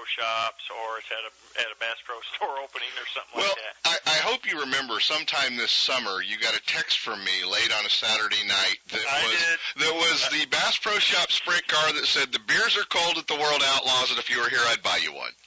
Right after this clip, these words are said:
Speaker 1: Yep, yep, exactly.
Speaker 2: <laughs> And I, I knew you'd look at that and go, "Damn, I wish I was there." So,
Speaker 1: Mm,
Speaker 2: yeah.
Speaker 1: uh, it, it would be fun, you know. I mean, that's, that's kinda getting back to the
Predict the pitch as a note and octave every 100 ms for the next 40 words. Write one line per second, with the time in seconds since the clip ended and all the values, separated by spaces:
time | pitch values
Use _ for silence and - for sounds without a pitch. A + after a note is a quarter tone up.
0 | - C3+ C3+ C#3 - - C#3+ D#3 - -
1 | - - C3 - A#2 A#2 F3 F3 - -
2 | - G#3+ B3+ A4 - C6+ C6+ B5 - -
3 | - - - - - - F3+ E3+ C#3+ G#2+
4 | G2 - G2 E2+ E2 - D#2+ D2 D2 -
5 | - E2 - C3+ C3+ - - A2+ A2+ A2+
6 | B2 - C3 A#2 A#2 A#2 G#2+ A2 G#2+ G#2
7 | G#2+ G#2+ G#2+ G#2+ A2+ - - - - -
8 | - - - A#2 - - G#2+ G#2+ A2 -
9 | A2 G2+ - A2 G#2